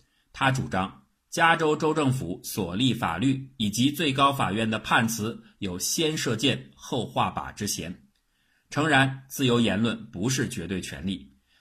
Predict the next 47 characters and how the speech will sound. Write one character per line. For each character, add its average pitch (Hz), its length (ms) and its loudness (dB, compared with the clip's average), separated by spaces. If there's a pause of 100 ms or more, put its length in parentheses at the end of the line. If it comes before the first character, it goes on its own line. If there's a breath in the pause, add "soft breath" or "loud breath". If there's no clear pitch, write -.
(100)
但 196 180 2
这 190 100 4
并 185 260 0
不 131 120 2
意 180 160 0
味 110 180 2
着 - 320 -10 (140)
地 131 180 2
方 113 300 0
立 120 100 0
法 92 160 -2
部 110 160 -2
门 87 360 -6 (100)
在 110 200 -2
确 131 300 -2
立 113 280 0
限 120 320 0
制 110 220 -2
言 92 220 -2
论 120 160 0
的 92 120 -2
原 95 220 -2
则 117 180 0
时， 101 300 -4 (200 loud breath)
可 110 180 -4
以 101 120 0
不 110 160 -4
首 - 260 -4
先 107 200 0
明 104 220 2
确 135 200 0
出 127 260 -4 (160 loud breath)
其 - 220 -2
不 - 220 -4
得 113 180 0
不 123 140 0
如 101 180 0
此 - 160 -8
而 95 180 -4
为 85 160 -6
的 87 260 -6
具 113 220 0
体 80 220 -8
风 123 280 -2
险 92 220 -2
所 69 160 -10
在。 76 340 -8